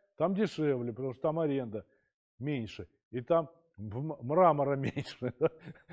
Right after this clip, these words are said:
в, в рынке. То есть там грязи больше, и там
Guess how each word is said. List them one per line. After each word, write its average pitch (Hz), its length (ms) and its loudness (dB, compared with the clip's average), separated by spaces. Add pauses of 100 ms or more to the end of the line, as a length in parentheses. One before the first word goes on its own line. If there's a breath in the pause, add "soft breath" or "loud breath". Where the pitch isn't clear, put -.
(160)
в, 131 440 -4
в 131 100 -8
рынке. 139 460 0 (1400 soft breath)
То 135 100 2
есть 135 120 -2
там 185 180 8
грязи 143 400 4
больше, 113 500 -4
и 123 40 -2
там 175 280 2